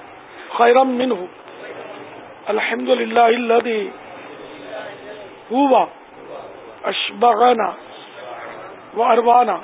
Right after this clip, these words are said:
وأنعم علينا وفضل. الحمد لله الذي أطعمني هذا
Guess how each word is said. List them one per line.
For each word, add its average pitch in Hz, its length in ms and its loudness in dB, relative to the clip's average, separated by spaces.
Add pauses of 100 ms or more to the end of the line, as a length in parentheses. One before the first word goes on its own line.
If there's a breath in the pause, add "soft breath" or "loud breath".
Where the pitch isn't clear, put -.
(1000)
وأنعم 233 560 4 (1500)
علينا 240 520 2 (1080)
وفضل. 254 600 2 (2250)
الحمد 247 440 -4 (120)
لله 269 320 4
الذي 247 640 0 (1400)
أطعمني 247 1000 2 (880)
هذا 262 680 6